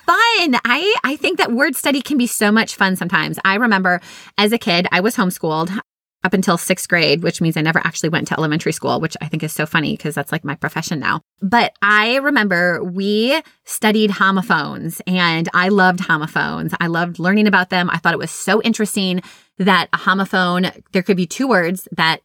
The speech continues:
sound exactly the same, have different spellings, and mean two completely different things. And we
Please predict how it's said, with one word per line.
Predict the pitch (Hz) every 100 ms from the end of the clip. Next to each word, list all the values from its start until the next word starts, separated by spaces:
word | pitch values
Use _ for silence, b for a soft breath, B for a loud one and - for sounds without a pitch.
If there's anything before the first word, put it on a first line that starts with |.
| -
sound | - 202 202
exactly | 175 160 160 202 - 226
the |
same, | 240 175 156 151 165 -
have | - 170 175 196
different | 202 - 175
spellings, | 175 160 165
and | - 170
mean | 165 160
two | - - 190
completely | - 180 175 160
different | 120 147
things. | - 123 151
And | - 170 175
we | 185